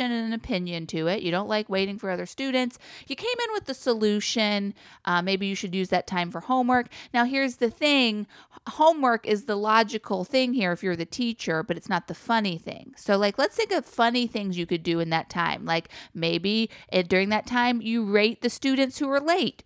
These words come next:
You write a list of, of which one's your fa-, or favorite, or you talk about what you, uh, now is your time to critique the teacher. You write letters to the teacher.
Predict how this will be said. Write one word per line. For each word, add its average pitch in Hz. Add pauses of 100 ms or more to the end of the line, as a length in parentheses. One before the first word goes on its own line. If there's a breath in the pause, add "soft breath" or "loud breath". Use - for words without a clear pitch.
You 196
write 202
a 247
list 254
of, 175
of 185 (140)
which 226
one's 240
your 233
fa-, -
or 214
favorite, 208
or 175 (220 loud breath)
you 214
talk 208
about 220
what 220
you, 233
uh, 226
now 233
is 240
your 254
time 247
to 247
critique 269
the 294
teacher. 311
You 196
write 214
letters 240
to 269
the 247
teacher. 262